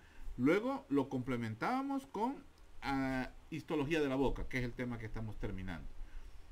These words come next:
Y en un, en una fecha intermedia,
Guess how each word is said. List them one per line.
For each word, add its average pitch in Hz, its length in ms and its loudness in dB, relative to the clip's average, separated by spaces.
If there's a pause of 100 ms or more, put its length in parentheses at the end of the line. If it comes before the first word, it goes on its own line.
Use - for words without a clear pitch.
(480)
Y 269 180 4
en 294 100 0
un, 294 260 -4 (140)
en 233 200 4
una 269 200 4
fecha 247 420 2
intermedia, 247 800 2